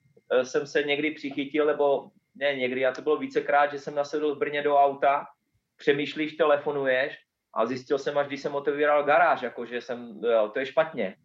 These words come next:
to je špatně. Takže, eh, jo, jak bude další den a kam půjdeš a jednání a tam ta schůzka, tam musíš jít za tím ředitelem školy,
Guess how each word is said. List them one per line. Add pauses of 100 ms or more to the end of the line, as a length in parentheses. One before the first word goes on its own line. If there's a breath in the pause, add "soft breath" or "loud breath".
(180)
to
je
špatně. (600)
Takže, (360)
eh, (120)
jo,
jak
bude
další
den
a
kam
půjdeš
a
jednání
a
tam
ta
schůzka,
tam
musíš
jít
za
tím
ředitelem
školy,